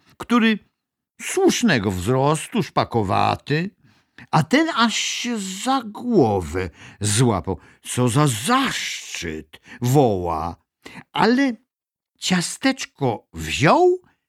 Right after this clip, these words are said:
zjadł i zapomniał. I tak stojemy z radcą na środku. Mało co mówimy, a za nami inni rodacy swojacy też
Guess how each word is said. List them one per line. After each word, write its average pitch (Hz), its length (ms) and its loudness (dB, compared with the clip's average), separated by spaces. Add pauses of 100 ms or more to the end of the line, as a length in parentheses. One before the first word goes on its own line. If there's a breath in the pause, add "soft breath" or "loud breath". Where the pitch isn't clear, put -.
(640)
zjadł 311 680 4 (240)
i 320 220 4
zapomniał. 78 880 -2 (220)
I 285 80 4
tak 370 220 0
stojemy 95 880 0 (460)
z 143 120 4
radcą 123 460 2
na 156 200 2 (200 loud breath)
środku. 104 840 -2 (540)
Mało 294 360 2
co 240 180 2
mówimy, 233 800 4
a 180 400 -4 (200 loud breath)
za 156 240 6
nami 202 840 2 (320)
inni 151 680 8
rodacy 117 1080 2
swojacy 127 960 0 (300 soft breath)
też 147 480 2